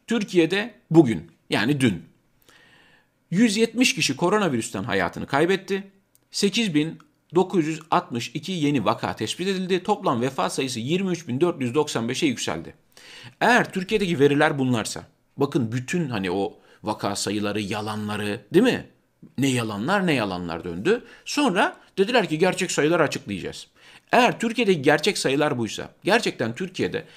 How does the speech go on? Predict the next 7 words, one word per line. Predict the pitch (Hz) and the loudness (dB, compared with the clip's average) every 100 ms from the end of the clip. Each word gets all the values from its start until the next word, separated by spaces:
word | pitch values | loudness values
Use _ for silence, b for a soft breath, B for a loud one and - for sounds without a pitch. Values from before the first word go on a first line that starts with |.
| B - | B -2
yüz | 214 202 | 0 2
yetmiş | 202 202 214 233 - - _ _ _ - | 0 0 2 2 2 -4 _ _ _ -2
kişi | 147 104 80 - _ | 0 0 -4 -12 _
hayatını | - 165 147 139 156 | 0 4 2 0 -8
kaybettiyse | 160 139 117 92 - 85 87 92 | -2 0 0 -2 -8 -8 -8 -6
dün, | 104 85 - _ _ _ _ _ _ _ _ _ _ _ _ _ _ _ _ _ _ _ _ _ B B B B - | -8 -8 -12 _ _ _ _ _ _ _ _ _ _ _ _ _ _ _ _ _ _ _ _ _ B B B B 4
Almanya'da | 170 208 240 233 147 - | 4 6 4 4 0 -2